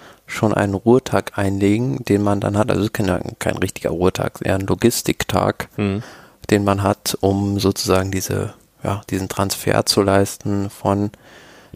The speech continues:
Speaker 1: Dänemark rüber, ähm, nach Nordfrankreich.
Speaker 2: Aber war das nicht bei, in den letzten Jahren noch beim Giro häufiger so, dass man Freitag gestartet ist, also Freitagabend dann meistens oder Spätnachmittag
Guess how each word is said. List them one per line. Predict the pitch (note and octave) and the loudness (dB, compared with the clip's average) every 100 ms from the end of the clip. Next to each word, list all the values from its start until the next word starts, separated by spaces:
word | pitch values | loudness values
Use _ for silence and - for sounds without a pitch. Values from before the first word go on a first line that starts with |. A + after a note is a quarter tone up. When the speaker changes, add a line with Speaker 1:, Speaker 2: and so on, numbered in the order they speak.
| - | 0
Speaker 1:
Dänemark | G2+ G#2 A2 G2 G2 - | 4 4 4 2 0 0
rüber, | G#2 G2 F#2 F#2 F#2+ - | 2 4 4 4 0 -2
ähm, | F#2 F#2 F#2 F#2 F#2+ F#2+ G2 _ _ | 0 2 2 0 -2 -6 -8 _ _
nach | - F#2 - | -4 -4 -2
Nordfrankreich. | F2+ - - F2+ F2+ - - - - - - - - | -4 -4 -4 -4 -4 -10 -12 -10 -10 -10 -12 -10 -2
Speaker 2:
Aber | A2+ - | -2 0
war | G#2 G#2 | 0 2
das | D#3 F3 | 2 0
nicht | - | 0
bei, | - C3 | 2 2
in | A#2 F2+ G#2+ | 0 -2 0
den | G2+ | 0
letzten | A2+ - | 0 0
Jahren | B2+ A2+ | 0 2
noch | - | 0
beim | F#2 | -2
Giro | F2+ - - B2+ G#3 | -2 -4 0 0 0
häufiger | G3+ F#3+ F#3+ E3 | 0 0 2 0
so, | D#3 D3 | 0 -2
dass | B2+ | 0
man | A#2+ | 0
Freitag | G#2+ - B2+ - | 0 -2 -2 -2
gestartet | - A#2 A#2 B2 | -4 -2 -2 -2
ist, | G#2+ - | -4 -4
also | G2 | -4
Freitagabend | - G2+ A2 - F#2+ G2+ A#2 A2 | -2 -2 -2 -4 0 2 2 2
dann | G#2+ | 2
meistens | G#2 G#2+ A2+ G2+ | 2 2 0 -2
oder | F2 F2 | -2 -2
Spätnachmittag | - F2+ E2+ G2+ G2 G2 G2 | -2 -2 -2 0 0 0 -2